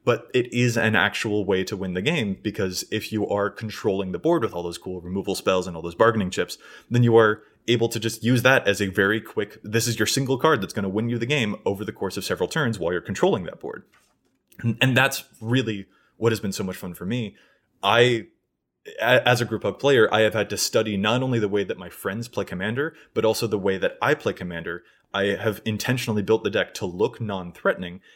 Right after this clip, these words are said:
and I also keep recreating the deck with different win conditions to keep people on their toes. No one can ever know what it is that I'm planning, and every game action constantly leads me to have to reevaluate what my victory path will be.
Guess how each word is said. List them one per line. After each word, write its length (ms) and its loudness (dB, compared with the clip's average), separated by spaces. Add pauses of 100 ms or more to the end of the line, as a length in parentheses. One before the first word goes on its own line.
(180)
and 340 0
I 100 2
also 200 -2
keep 260 -14
recreating 640 0
the 100 -2
deck 300 -4
with 240 -8
different 320 -2
win 180 -6
conditions 420 -10
to 80 -6
keep 200 -14
people 320 -4
on 140 -4
their 120 -4
toes. 380 -2 (260)
No 240 2
one 200 2
can 160 -2
ever 180 -4
know 240 0
what 320 -2
it 80 -6
is 160 -6
that 140 -6
I'm 100 -12
planning, 440 -2 (260)
and 240 -4
every 320 -4
game 340 2
action 540 -4
constantly 680 -4
leads 320 -8
me 280 -12 (180)
to 80 -4
have 180 2
to 100 -4
reevaluate 880 0
what 220 -2
my 100 -2
victory 480 -8 (120)
path 340 -6
will 100 -6
be. 300 -8